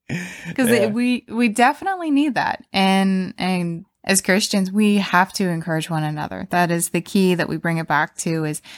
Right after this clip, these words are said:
Speaker 1: continue to encourage one another, because it gets tough. And even if it's not tough, it gets busy.
Speaker 2: It is, yeah. And, um, one of the things we wanna start doing is, is hearing from you and hearing from the listeners. And so,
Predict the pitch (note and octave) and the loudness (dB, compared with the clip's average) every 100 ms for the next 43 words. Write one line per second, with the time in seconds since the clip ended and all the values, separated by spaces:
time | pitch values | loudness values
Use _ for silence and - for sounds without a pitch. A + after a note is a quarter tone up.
0 | - - - G3 G3+ A#3 A#3+ A#3+ A3 F#3 | -20 -10 -2 2 4 6 6 4 2 0
1 | F#3+ F#3 F#3+ F3+ E3+ E3 E3 E3+ D#3+ E3+ | 0 0 0 -2 -2 -2 -4 -6 -10 -8
2 | D#3 - F#3 G3 - - C#4+ C#4+ - G#3+ | -8 -6 -2 -2 -4 -4 -2 -4 -2 2
3 | G#3+ - - G3+ G#3 G3+ - D4 G#4+ A4+ | 2 2 -2 0 2 0 0 -2 0 0
4 | A4 G#4 G#3 F#3+ C#4 - F#4 G4 G4 _ | 0 2 4 4 4 0 -2 -2 -2 _
5 | _ _ _ _ _ _ - G#3 F4+ - | _ _ _ _ _ _ -6 -2 -2 -2
6 | D#3+ D3+ - - _ _ - - _ A2+ | -4 -4 -6 -12 _ _ -20 -20 _ 0
7 | A2+ A#2 G#2 - A2+ A#2 A2 G2+ G#2 G#2 | 2 2 0 -2 2 4 6 4 0 -6
8 | - G#2 G#2 G#2 G2+ G2 _ A2 A#2 B2+ | -4 -2 0 -2 -6 -12 _ 0 2 2
9 | A#2 B2+ A#2+ A2+ A#2 A2+ A2+ A2+ A2+ A2+ | 2 0 0 -2 -2 0 0 0 0 -2
10 | A2 - - A#2+ A2 A2+ B2+ A#2 G2+ G2 | -4 -12 0 0 2 2 2 0 -2 -6
11 | G#2 - B2 B2+ A#2+ - B2 F3+ C#3+ F#2+ | -10 0 4 4 4 2 2 4 2 0
12 | G2 A#2+ A#2+ A2 A#2+ A#2+ G#2+ B2 - A2 | 0 2 0 2 2 2 2 0 -2 -4
13 | G2 G2 G#2 G2 A2 G#2 | -4 -6 -10 -6 0 0